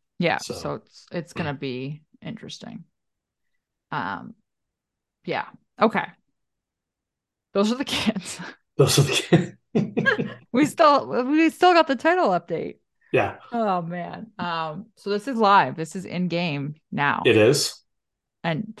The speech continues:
Speaker 1: we can get in game, so we can actually look at it. Um, but the biggest thing is the raid. The, the raid is live. It has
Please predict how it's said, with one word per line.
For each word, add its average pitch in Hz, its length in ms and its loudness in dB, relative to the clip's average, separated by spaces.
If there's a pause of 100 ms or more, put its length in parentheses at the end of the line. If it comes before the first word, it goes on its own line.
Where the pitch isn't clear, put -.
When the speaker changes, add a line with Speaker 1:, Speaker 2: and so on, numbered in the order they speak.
(180)
Speaker 1:
we 170 160 -6
can 180 220 0
get 180 240 2
in 156 100 -8
game, 139 420 -6
so 135 460 -8
we 156 120 -10
can 165 120 -14
actually 156 640 -10 (100)
look 165 200 -12
at - 160 -6
it. 139 140 -14 (600)
Um, 143 440 -4 (720)
but 190 140 -4
the 202 60 -2
biggest 214 340 2
thing 214 160 4
is 202 140 2
the 180 100 -4
raid. 196 440 -4
The, 156 100 -12 (260)
the 160 140 -6 (160)
raid 170 260 -4
is 160 220 -6
live. 170 500 4
It 202 120 2
has 170 220 4